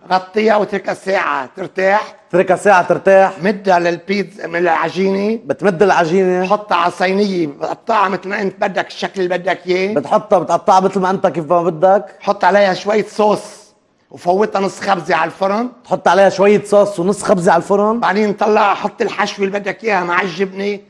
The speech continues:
Speaker 1: ورجع فوتها على الفرن، ومنقول لك ألف صحتين.
Speaker 2: وآخر شي بتاكلها.
Speaker 1: عبر الجديد. آخر شي
Speaker 2: ألف صحتين عبر الجديد.
Speaker 1: يلا.
Speaker 2: هلا شو بدنا نعمل، شيف؟
Speaker 1: هلا بدنا، يلا، جيب لي هالعصاير، كل هالعصاير.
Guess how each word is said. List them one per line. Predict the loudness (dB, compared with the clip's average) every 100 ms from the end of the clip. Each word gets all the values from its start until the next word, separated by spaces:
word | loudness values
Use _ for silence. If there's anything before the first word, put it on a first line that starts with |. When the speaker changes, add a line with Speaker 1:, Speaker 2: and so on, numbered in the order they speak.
| _
Speaker 1:
ورجع | -6 -2 -2
فوتها | -2 -4 -4 -4 -4
على | -4
الفرن، | -6 -8 -8 -10 _ _
ومنقول | -8 -6 -2 0
لك | 0 -2
ألف | -4
صحتين. | -4 -10 -2 2
Speaker 2:
وآخر | 4 4 2
شي | 0
بتاكلها. | 0 -2 0
Speaker 1:
عبر | -2 0
الجديد. | 0 0 0 0 0 -6 _ _ -4
آخر | -4 -4
شي | -6
Speaker 2:
ألف | 0 2 2
صحتين | 0 -2 0 2
عبر | 2 2
الجديد. | 0 2 0 -2 -4 -14 _
Speaker 1:
يلا. | -4 -2 -4 -16 _ _ _ _ _ _ _ _ _ _ _ _ _ _ _ _ _ _ _ _ _ _ _ _ _ _ _ _ _ _ _ _ _ _ _
Speaker 2:
هلا | -4
شو | -2
بدنا | -2
نعمل، | -2 -2 -4
شيف؟ | -4 -4 -6 -8 -2
Speaker 1:
هلا | 2 4 2 -2 -4 -4
بدنا، | 0 0 -2 -6 -10 _ -20 -4
يلا، | -2 -2 -8 _ -4
جيب | -2 2
لي |
هالعصاير، | 2 2 0 0 0 0 -4
كل | -2 0
هالعصاير. | 0 0 -2 -4 -4 -4